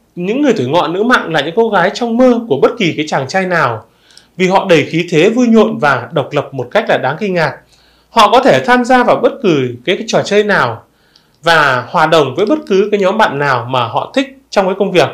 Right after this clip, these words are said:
À, nữ tuổi ngọ thì đặc biệt làm việc hiệu quả để hoàn thành những công việc, những nhiệm vụ được giao. Họ chỉ cần bỏ ra một ít thời gian so với những người khác,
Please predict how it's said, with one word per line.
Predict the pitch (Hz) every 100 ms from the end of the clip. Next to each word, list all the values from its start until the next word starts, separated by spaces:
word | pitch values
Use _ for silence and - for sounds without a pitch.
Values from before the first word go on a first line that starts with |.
| - _ _ _ _ _
À, | 180 185
nữ | 262 302
tuổi | 156
ngọ | 175 196 -
thì | 196
đặc | 175 -
biệt | 170 - - _ _ _ _ _ _ _ _
làm | 170 160
việc | 165 156
hiệu | 220 -
quả | 170 117 117 175 _ -
để | 131
hoàn | 135 175 139
thành | 170 147 117
những | 180 208
công | 233
việc, | 208 160 -
những | 185
nhiệm | 220
vụ | 175
được | 160
giao. | 156 190 190 190 - - -
Họ | 208 202
chỉ | 165
cần | 185 165
bỏ | 143 131
ra | 180 233 226 208
một | 160 143 -
ít | 277 320 -
thời | 170 123
gian | 180 202 190 - -
so | 202
với | 175 175
những | 226
người | 214 113 -
khác, | 214